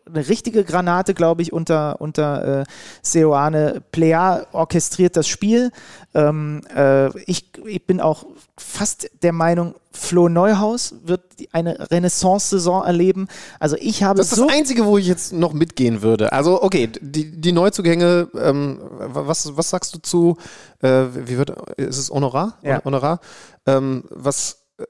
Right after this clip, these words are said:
Speaker 2: äh, ohne zu wissen, was sie ihm für ein Honorar zahlen, aber ist es ein guter Einkauf?
Speaker 1: Ja.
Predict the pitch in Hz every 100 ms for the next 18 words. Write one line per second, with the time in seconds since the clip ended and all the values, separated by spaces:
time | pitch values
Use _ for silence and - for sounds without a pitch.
0 | - 143 131 127 123 _ _ - - -
1 | - 131 131 135 143 131 127 131 123 139
2 | 117 120 120 139 - 113 113 117 139 143
3 | 123 185 202 175 185 190 180